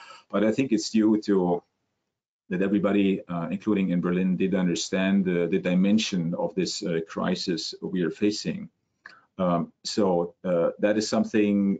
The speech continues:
um, uh, that, uh, will have, uh, repercussions. I don't know how much it is going to change, uh, the European Union. I think at some stage, uh, probably later this year, the conference, uh,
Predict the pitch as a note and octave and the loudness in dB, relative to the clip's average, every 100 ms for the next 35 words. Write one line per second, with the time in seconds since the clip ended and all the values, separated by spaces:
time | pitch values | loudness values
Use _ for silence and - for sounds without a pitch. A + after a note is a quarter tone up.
0 | - F#2+ F2 E2 D#2+ D#2+ E2 D#2 - F#2+ | -4 -2 0 0 -2 -4 -6 -10 -10 -6
1 | D#2 - - - - E2+ D#2+ F#2+ F2+ - | -4 -6 -8 -8 -8 -14 -6 -2 -2 -4
2 | _ - F2+ E2 D#2 D2+ _ - - G2+ | _ -4 -2 0 0 -2 _ -8 -2 0
3 | G2+ F#2+ F#2 F2 E2 D#2+ D#2+ _ - _ | 0 0 0 0 0 -2 -4 _ -20 _
4 | G2+ G#2 G2+ A2+ A2 A#2+ - A2+ C3 A#2 | -2 0 0 0 2 0 2 2 4 4
5 | F2+ D#2 G2 G2+ G2 G2+ G2 G2 F2 G#2 | 2 0 0 2 2 2 -2 -2 0 0
6 | F#2+ F#2+ F#2+ F2+ - F#2+ F#2+ F#2+ G2 F#2+ | 2 0 -2 -4 -2 0 0 0 0 2
7 | F#2 F2+ F#2+ F2+ F#2 G#2+ A2+ D3 - - | 0 -2 -2 0 2 2 0 -4 -10 -20
8 | _ _ - - A#2+ A2 A#2 G#2 - A2+ | _ _ -6 0 2 2 0 0 2 2
9 | A#2 - G#2 F#2 E2 - G#2 G2+ G2 F#2+ | 2 -2 -2 -2 -2 -2 0 2 2 0
10 | F2+ G2 G2+ G2+ F#2+ F#2 G#2+ G#2+ G2+ F2+ | 0 0 0 0 -2 -4 0 2 2 -2
11 | E2+ F#2 F#2 F2+ - - A2 - G2+ F#2 | -4 -4 -4 -6 -8 -4 -4 -2 -2 -2
12 | F2+ - F2 F#2 F2 E2 | -4 -8 -6 -4 -2 -2